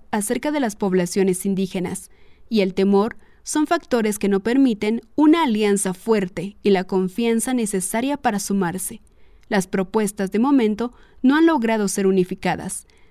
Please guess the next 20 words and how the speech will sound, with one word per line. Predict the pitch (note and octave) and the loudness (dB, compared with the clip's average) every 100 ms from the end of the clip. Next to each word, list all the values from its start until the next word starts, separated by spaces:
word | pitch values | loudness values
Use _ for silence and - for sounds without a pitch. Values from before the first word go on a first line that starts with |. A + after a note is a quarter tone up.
| - - - | -20 -12 -2
Telma | B3+ C#4 D#4 | 2 4 2
Cabrera | B3+ A3 G#3+ G#3 F#3+ | 0 -2 -2 -2 0
dice | A3+ A3 F#3+ | -2 -2 -4
que | F#3+ | -4
a | F#3 | -4
pesar | G3+ G3 A3+ A#3 | -4 -2 -4 -2
de | A3+ | 0
estos | A3+ A3 B3+ D4 | -2 -2 -4 -2
elementos, | D4 C#4 G#3+ G#3 A3 - - - | 0 2 2 0 -4 -6 -12 -8
hay | A#3+ G#3+ | -2 -2
cada | G#3 A3 G#3+ G#3+ | 0 -2 0 0
vez | A3+ A3 | 0 2
más | A#3+ A#3+ C#4+ | 4 4 2
organizaciones | D#4 C4 A#3+ A3 G#3+ G3+ A#3 A3+ C4 | -2 -2 0 -2 -4 -4 -2 -2 0
sumándose | C#4+ C4 G3+ F#3 F#3 G#3+ G#3+ - | 2 4 4 0 -2 -4 -8 -2
a | G#3+ | 0
estos | G#3 G3 G3+ F#3+ - | 0 -2 -6 -8 -2
análisis | G3 G#3+ A3 G3 F3+ G3+ F#3 | 0 2 4 2 0 -4 -4
y | G#3+ | -2
debates. | F#3+ G3 F3+ F3 - - | 0 0 -2 -4 -14 -16